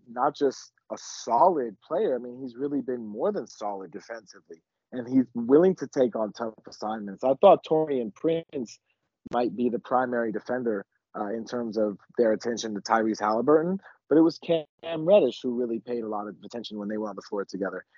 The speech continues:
And he's not backing down, and it is fueling his confidence for the offensive game.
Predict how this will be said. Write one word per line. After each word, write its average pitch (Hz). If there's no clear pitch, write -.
And 139
he's 151
not 165
backing 160
down, 123
and 113
it 131
is 120
fueling 190
his 131
confidence 151
for -
the 110
offensive 127
game. 107